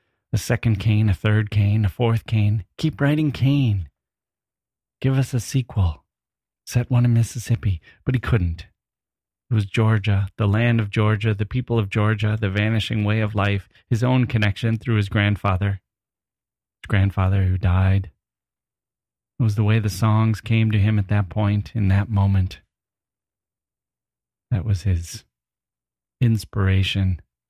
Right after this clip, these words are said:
It came and it went as that moment passed. Cain was a sensation in both worlds, the world of Harlem, the world of Greenwich Village. He was a hero.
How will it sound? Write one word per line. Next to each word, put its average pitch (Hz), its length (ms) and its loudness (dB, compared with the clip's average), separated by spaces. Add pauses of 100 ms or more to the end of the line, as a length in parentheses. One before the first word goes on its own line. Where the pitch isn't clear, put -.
(720)
It 110 140 -2
came 107 380 2
and 101 80 0
it 113 120 -8
went 98 380 0 (1500)
as 110 180 -4
that 107 200 -2
moment 104 460 0
passed. 90 520 -4 (1200)
Cain 147 340 0
was 120 180 -2
a 113 80 -4
sensation 120 640 0
in 101 120 2
both 107 260 0
worlds, 104 460 -2
the 110 60 0
world 107 240 2
of 92 80 -6
Harlem, 110 580 0
the 104 80 -2
world 98 260 0
of 95 80 -4
Greenwich 98 320 0
Village. 95 460 0 (260)
He 143 300 2
was 127 180 2
a 117 60 2
hero. 80 520 -2